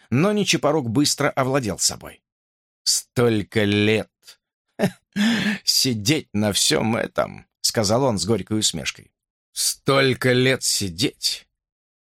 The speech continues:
и искать Аллах знает где!» «Потому что текста читать надо в подлинниках», — ответил Богдан негромко. В крайнем случае,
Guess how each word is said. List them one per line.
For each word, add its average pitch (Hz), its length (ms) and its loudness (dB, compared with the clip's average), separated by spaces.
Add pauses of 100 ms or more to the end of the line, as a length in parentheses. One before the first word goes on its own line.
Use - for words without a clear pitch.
и 131 220 4
искать - 560 0
Аллах 160 560 2
знает 117 640 0
где!» - 300 -2 (1700)
«Потому 143 280 0
что 143 180 0
текста - 540 0
читать 131 480 -2
надо 98 360 0
в - 160 -12
подлинниках», — 98 920 -2
ответил 110 460 0
Богдан 101 420 0
негромко. 101 540 -2 (1300)
В - 20 -12
крайнем 131 300 2
случае, 117 460 0